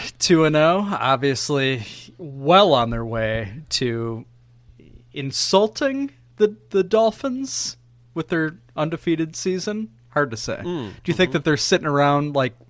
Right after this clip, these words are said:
Speaker 1: with champagne bottles? They thought, "Oh, we are free and clear of this," but, oh, shit, Bears are two and oh, only fourteen to go. You know, Larry Zonka just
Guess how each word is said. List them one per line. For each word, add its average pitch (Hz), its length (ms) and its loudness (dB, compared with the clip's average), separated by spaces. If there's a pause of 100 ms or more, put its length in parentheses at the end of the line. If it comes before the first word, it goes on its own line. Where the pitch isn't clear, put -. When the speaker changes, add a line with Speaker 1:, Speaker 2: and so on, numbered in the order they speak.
(380)
Speaker 1:
with 139 240 -4
champagne 139 580 -2
bottles? 131 520 0
They 139 120 2
thought, 127 360 2 (260)
"Oh, 170 80 8
we 147 220 6
are 139 100 6
free 170 460 2
and 147 120 0
clear 147 360 2
of 120 80 -2
this," 120 280 -4
but, 131 160 0
oh, 151 220 6
shit, - 560 -2 (300)
Bears 170 320 6
are 151 80 2
two 139 320 0
and 127 120 -2
oh, 123 300 0 (240)
only 165 220 2
fourteen 151 640 0
to 135 80 0
go. 131 480 0 (500)
You 147 100 -2
know, 120 200 0
Larry 139 400 4
Zonka 135 720 2
just 120 600 -4